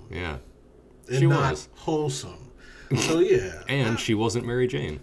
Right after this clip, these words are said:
Speaker 2: It's, well, fair.
Speaker 1: Which is only a positive, on this podcast, is only a positive.
Speaker 2: That's fair. But she's not like a not Mary Jane, like a not Pam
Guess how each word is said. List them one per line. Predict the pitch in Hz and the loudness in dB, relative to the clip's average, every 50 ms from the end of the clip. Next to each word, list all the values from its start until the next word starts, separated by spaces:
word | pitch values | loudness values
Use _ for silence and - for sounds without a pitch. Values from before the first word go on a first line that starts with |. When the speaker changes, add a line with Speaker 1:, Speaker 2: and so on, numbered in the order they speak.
| - - | -12 -12
Speaker 2:
It's, | 147 156 139 - - - - | -10 -10 -10 -10 -12 -12 -12
well, | 175 185 185 180 180 - - - - - - - - - - - - - - - - - - - - - - - - - - - - - - - - - - | -12 -12 -12 -14 -16 -20 -20 -20 -20 -20 -20 -20 -20 -20 -20 -20 -20 -20 -20 -20 -20 -20 -20 -20 -20 -20 -20 -20 -20 -20 -20 -20 -20 -20 -20 -20 -20 -12 -6
fair. | - 403 127 127 123 - | -4 -2 -2 -2 -4 -8
Speaker 1:
Which | - - | -10 -8
is | - | -4
only | - 107 123 110 90 | -2 -2 0 0 0
a | 80 | -2
positive, | 73 - 85 85 78 80 76 76 76 71 - - - - - - | -2 -2 -4 -2 -2 -2 -2 -2 -2 -4 -8 -14 -20 -16 -6 -2
on | - 82 80 | -2 0 2
this | 85 117 127 131 | 2 2 2 0
podcast, | - - 69 69 71 - 76 69 71 - | -2 -4 -6 -6 -6 -6 -8 -8 -6 -6
is | 98 85 | -6 -6
only | 85 95 95 82 78 | -4 -2 -2 -2 -2
a | 73 69 | -4 -4
positive. | 69 76 69 67 67 67 64 65 64 64 - - - - - - - - - - - | -4 -4 -4 -4 -6 -8 -10 -12 -12 -14 -16 -18 -20 -20 -20 -20 -20 -20 -20 -12 -8
Speaker 2:
That's | - 175 - | -6 -6 -6
fair. | - - 113 104 92 87 90 90 - - - - - - - | -6 -8 -8 -8 -10 -12 -14 -16 -16 -16 -18 -18 -16 -8 -4
But | 131 131 | -2 0
she's | 131 - 190 196 190 | 0 0 0 0 0
not | 202 190 180 139 | 0 0 -2 0
like | 139 143 131 123 | 0 0 0 0
a | 117 | -2
not | 110 113 113 117 120 120 113 120 | -4 -6 -6 -6 -6 -8 -6 -4
Mary | 120 120 120 120 117 | -2 0 0 0 -2
Jane, | 113 107 110 117 113 113 113 113 113 110 110 110 110 107 110 110 - - - - - - - - - - - - - - - - - - | -2 -4 -4 -4 -4 -4 -6 -6 -8 -8 -10 -10 -10 -10 -12 -14 -14 -18 -20 -20 -20 -20 -20 -20 -20 -20 -20 -20 -20 -20 -20 -20 -14 -10
like | 117 110 113 104 95 - | -8 -6 -6 -6 -6 -8
a | 98 92 | -10 -12
not | 87 104 107 107 104 101 92 90 - - - | -10 -8 -8 -6 -6 -8 -8 -10 -12 -14 -16
Pam | - - 117 113 110 110 101 92 82 | -12 -8 -6 -4 -4 -4 -6 -8 -10